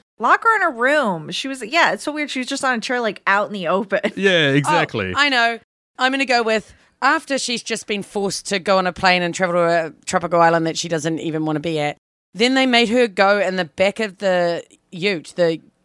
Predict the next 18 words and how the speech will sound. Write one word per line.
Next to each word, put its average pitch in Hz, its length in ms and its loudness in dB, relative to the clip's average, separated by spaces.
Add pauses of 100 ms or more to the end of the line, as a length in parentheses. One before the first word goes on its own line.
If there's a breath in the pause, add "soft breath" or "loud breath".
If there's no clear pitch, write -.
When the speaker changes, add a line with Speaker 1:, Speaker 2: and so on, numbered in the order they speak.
(360)
Speaker 3:
pickup - 380 -4
truck, 156 280 -2 (640 soft breath)
like, 175 340 -2 (240)
to 214 120 -2
the 185 120 2
camp. 226 320 2
And 196 140 2
I 233 40 0
was 220 100 -2
like, 208 160 4
"Really? 339 680 0
You 254 60 -2
couldn't 302 360 -6
put 269 200 0
her 302 160 0
in 269 120 0
the 220 120 0
seat 254 440 2